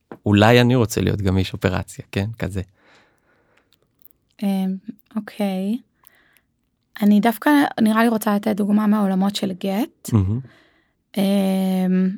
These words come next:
Speaker 2: מה יותר מעניין אתכם, העולם של הנהגים או עולם מכירות?
Speaker 1: הביטו-, אני לא יודע.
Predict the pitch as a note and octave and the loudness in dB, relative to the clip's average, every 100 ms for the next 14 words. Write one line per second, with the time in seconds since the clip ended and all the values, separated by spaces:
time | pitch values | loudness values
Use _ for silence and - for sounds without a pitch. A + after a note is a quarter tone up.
0 | - _ _ G#3+ A3 A3 G3+ G3 F#3 F#3 | -12 _ _ 0 0 0 -2 0 -2 -2
1 | G#3 - F#3 F3+ F3 F#3+ A3+ G3+ F3+ F3+ | -4 -4 -4 -4 -6 -4 -4 -2 -4 -6
2 | E3+ G#3 A#3 D#4 G3 F#3+ F#3+ G3 - - | -4 2 2 2 0 -2 -2 -2 -2 -4
3 | F#3 E3 G#2 - - G#2+ G2+ A2 G#2+ A2+ | -2 0 -2 -4 -4 -2 -2 -2 -4 -4